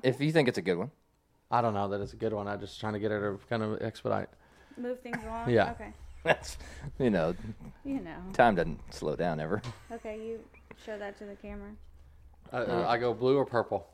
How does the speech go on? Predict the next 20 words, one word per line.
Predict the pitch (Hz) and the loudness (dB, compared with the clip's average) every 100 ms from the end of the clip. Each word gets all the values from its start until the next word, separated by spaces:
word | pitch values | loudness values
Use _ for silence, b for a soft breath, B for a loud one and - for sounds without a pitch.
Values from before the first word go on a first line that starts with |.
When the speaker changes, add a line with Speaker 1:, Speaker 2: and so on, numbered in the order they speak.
| _ _ | _ _
Speaker 2:
I'm | 117 | -2
gonna | 156 | 2
go, | 151 | 4
I'm | 127 | 4
gonna | - 123 123 | 2 0 0
go | 113 | 0
blue | 104 98 | 0 -2
since | 95 98 - | -4 -10 -10
you | |
said | 98 98 | -8 -4
that's, | 95 - | -4 -4
uh, | 92 87 - | -4 -4 -6
so | - 113 110 | 0 2 4
I'm | 107 113 | 2 -2
showing | 143 131 | -2 -2
the | |
camera. | 131 120 110 113 110 _ - | -2 -2 -2 -4 -6 _ -8
Speaker 1:
Okay. | 92 - _ _ _ _ _ _ - - - - - - - - - 202 | -8 -8 _ _ _ _ _ _ -20 -20 -20 -20 -18 -18 -20 -20 -16 -12
Speaker 3:
And | 214 | -10
Joey. | 240 208 208 | -8 -8 -6